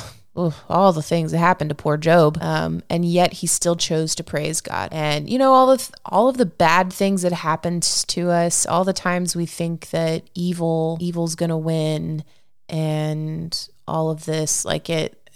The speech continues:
doesn't, it doesn't really matter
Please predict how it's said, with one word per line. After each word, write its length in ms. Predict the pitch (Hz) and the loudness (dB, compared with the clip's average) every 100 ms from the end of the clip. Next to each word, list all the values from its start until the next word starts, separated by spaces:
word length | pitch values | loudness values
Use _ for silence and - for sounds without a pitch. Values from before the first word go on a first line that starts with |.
| 208 - - - - - | -20 -20 -20 -20 -20 -10
doesn't, 400 | 165 170 180 - | -6 -4 -4 -4
it 100 | - | -4
doesn't 260 | 196 202 190 | 0 0 2
really 280 | 180 175 170 | 4 4 4
matter 500 | 160 156 165 196 | 4 4 2 0